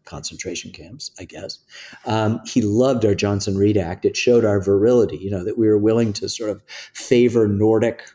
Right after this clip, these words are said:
uh, Northern European, he would say Aryan populations, and have minuscule quotas, which are going to help contribute a decade and a half later to the horrible, you know, uh,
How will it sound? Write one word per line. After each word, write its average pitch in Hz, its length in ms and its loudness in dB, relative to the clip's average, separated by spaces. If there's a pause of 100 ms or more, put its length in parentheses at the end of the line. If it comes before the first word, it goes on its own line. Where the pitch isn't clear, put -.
(260)
uh, 101 340 -2
Northern 113 460 0
European, 104 480 0
he 107 160 2
would 107 160 0
say 104 280 0
Aryan 107 380 2
populations, 98 720 -8 (240)
and 110 100 -2
have 101 160 -2
minuscule 107 640 2
quotas, 98 560 -2
which - 200 -10
are 90 100 -6
going 98 200 -6
to 87 60 -12
help 95 340 -10
contribute 98 600 -4 (420)
a 104 80 -2
decade 101 420 0
and 98 140 -2
a 92 40 -2
half 98 280 -8
later 98 420 -2
to 98 420 -2
the 92 240 -12
horrible, 101 480 -2 (320)
you 117 100 0
know, 95 240 -6
uh, 123 80 -10